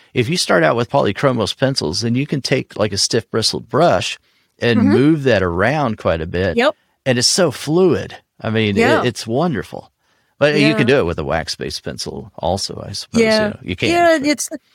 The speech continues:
Speaker 2: it's, it's not as easy with the wax-based pencil
Speaker 1: Yeah.
Speaker 2: because it's gonna tend to try to stick to the
Speaker 1: Yeah.
Speaker 2: bristles of the brush just a little bit
Speaker 1: Yeah,
Speaker 2: and build
Speaker 1: and
Speaker 2: up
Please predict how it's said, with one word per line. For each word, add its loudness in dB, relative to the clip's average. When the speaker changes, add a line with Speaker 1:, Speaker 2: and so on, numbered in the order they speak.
Speaker 2:
it's, -4
it's 0
not 6
as 0
easy 2
with 0
the 0
wax-based 0
pencil -4
Speaker 1:
Yeah. 0
Speaker 2:
because 0
it's 0
gonna -4
tend -2
to -6
try -2
to -2
stick -8
to 0
the 2
Speaker 1:
Yeah. 4
Speaker 2:
bristles -4
of -2
the -2
brush -6
just 2
a 0
little 0
bit 0
Speaker 1:
Yeah, 4
Speaker 2:
and 4
build 4
Speaker 1:
and -
Speaker 2:
up 4